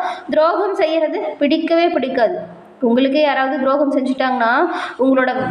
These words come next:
தேவையில்லாத கோபத்துக்கு அந்த நபர் ஆளாகிறத கண் கூட காண முடியும். இந்த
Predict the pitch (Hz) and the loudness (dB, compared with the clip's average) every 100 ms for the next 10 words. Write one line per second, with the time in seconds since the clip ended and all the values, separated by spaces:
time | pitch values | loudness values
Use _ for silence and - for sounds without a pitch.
0 | 208 - 240 262 302 294 392 - 285 302 | -4 0 0 2 2 2 0 0 2 2
1 | 349 - 320 392 381 269 254 294 247 240 | 2 0 0 2 2 2 0 2 2 2
2 | 262 262 247 254 415 - - 240 233 294 | 0 -2 -2 0 0 -4 -6 -4 -2 0
3 | 320 285 - 254 226 220 214 196 - - | 2 2 2 0 0 0 0 0 -2 -10
4 | - - - - - - - - - - | -20 -20 -20 -20 -20 -20 -20 -20 -20 -20
5 | - - - _ _ _ _ _ _ _ | -20 -20 -20 _ _ _ _ _ _ _
6 | 320 | 0